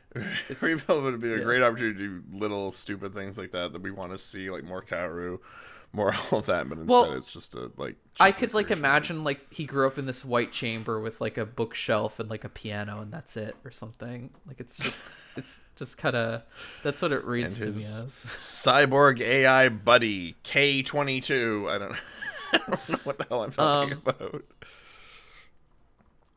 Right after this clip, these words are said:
Speaker 2: But yeah, uh, he has,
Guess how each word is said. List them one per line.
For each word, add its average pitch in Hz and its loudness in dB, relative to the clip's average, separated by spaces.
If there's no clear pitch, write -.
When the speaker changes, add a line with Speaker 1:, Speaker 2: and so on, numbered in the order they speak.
Speaker 2:
But 147 4
yeah, 143 6
uh, 117 4
he 196 -4
has, 180 2